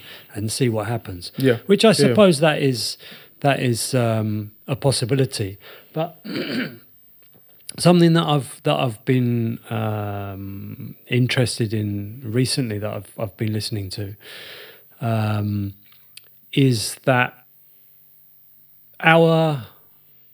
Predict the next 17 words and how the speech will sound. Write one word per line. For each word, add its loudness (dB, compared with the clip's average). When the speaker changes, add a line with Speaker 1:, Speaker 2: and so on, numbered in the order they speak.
Speaker 1:
physical 0
reality, -2
so -6
Earth, -4
Speaker 2:
Yeah. 0
Speaker 1:
humans, 0
a -8
physical -2
Speaker 2:
Yeah. -10
Speaker 1:
body, -2
whatever, -6
this 6
is, 0
this 2
is 2
something 0
which -2